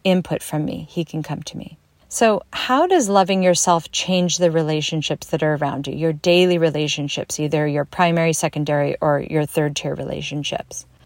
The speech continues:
And I would say that the closer you get to your true nature, your authentic self, the more likely you are to have the need to reconcile some of your relationships.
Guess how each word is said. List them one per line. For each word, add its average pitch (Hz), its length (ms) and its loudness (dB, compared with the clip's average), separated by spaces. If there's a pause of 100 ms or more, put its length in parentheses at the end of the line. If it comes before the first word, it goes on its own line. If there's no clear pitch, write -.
(420)
And 185 120 2
I 175 140 6
would 220 200 2
say 175 460 4
that 180 120 -2
the 180 80 2
closer 175 420 0
you 226 280 0
get 160 260 0 (120)
to 196 120 -4
your 165 200 2
true 208 260 -4
nature, 147 600 -2 (200)
your 165 360 2
authentic 175 600 0
self, - 500 -6 (380)
the 190 120 4
more 190 260 4
likely 170 400 0
you 208 160 2
are 147 300 0 (560)
to 165 100 -6
have 165 220 2
the 220 80 0
need 156 360 0
to 170 140 0
reconcile 151 580 0
some 139 220 -2
of 139 100 -4
your 143 140 -2
relationships. 151 840 -4